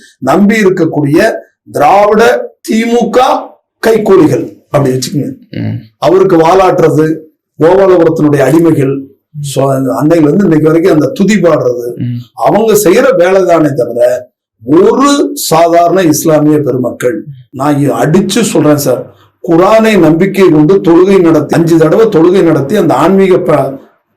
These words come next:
Speaker 1: பொறுப்பை செய்யக்கூடிய, கடமையாற்றி கொண்டிருக்கக்கூடிய எந்த இஸ்லாமிய மக்களும் ஒரு மத மோதலை உண்டு பண்ண மாட்டார்கள், செய்ய மாட்டாங்க.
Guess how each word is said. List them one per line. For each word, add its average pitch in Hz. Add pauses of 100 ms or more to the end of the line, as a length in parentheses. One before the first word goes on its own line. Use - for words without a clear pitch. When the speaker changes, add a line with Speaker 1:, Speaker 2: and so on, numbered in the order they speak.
Speaker 1:
பொறுப்பை 196
செய்யக்கூடிய, 165
கடமையாற்றி 165
கொண்டிருக்கக்கூடிய 143 (300)
எந்த 196
இஸ்லாமிய 180
மக்களும் 135 (560)
ஒரு 151
மத 170
மோதலை 175
உண்டு 156
பண்ண 143
மாட்டார்கள், 120 (200)
செய்ய 180
மாட்டாங்க. 127